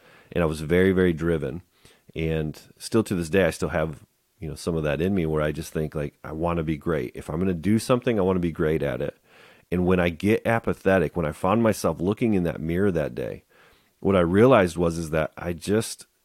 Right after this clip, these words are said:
become very complacent. I just stopped caring like I used to about being great at anything, honestly. It's just like your whole world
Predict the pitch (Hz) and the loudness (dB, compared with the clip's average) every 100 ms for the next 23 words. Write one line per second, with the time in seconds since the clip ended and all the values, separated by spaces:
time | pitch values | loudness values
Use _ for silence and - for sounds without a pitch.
0 | _ _ 95 - 98 82 71 78 85 85 | _ _ -14 -6 -4 -4 -4 -2 -2 -4
1 | - - 92 90 110 - - 90 73 98 | -8 -10 -4 -2 -2 -6 -6 -6 -2 -4
2 | - - 87 - - - 90 95 71 64 | -4 -2 0 -2 -10 -6 -2 -2 -2 -6
3 | 78 _ _ _ _ _ - 85 82 82 | -14 _ _ _ _ _ -2 -2 0 0
4 | 82 95 - 64 50 - - 87 90 85 | 0 -2 -4 -10 -10 -16 -8 0 2 2
5 | 69 _ _ _ _ _ _ - 82 85 | -2 _ _ _ _ _ _ -10 -4 -2
6 | 92 82 107 92 87 101 - 104 123 - | -2 0 0 0 -2 -2 0 2 2 0
7 | 67 73 95 85 - - 101 _ _ - | -4 -2 -2 -2 -6 -12 -14 _ _ -6
8 | 101 - 101 - 92 - 90 104 95 - | -6 -2 -4 -2 -4 -2 0 0 -2 0
9 | 120 117 117 92 85 95 101 76 85 | 6 6 6 4 2 4 4 2 -2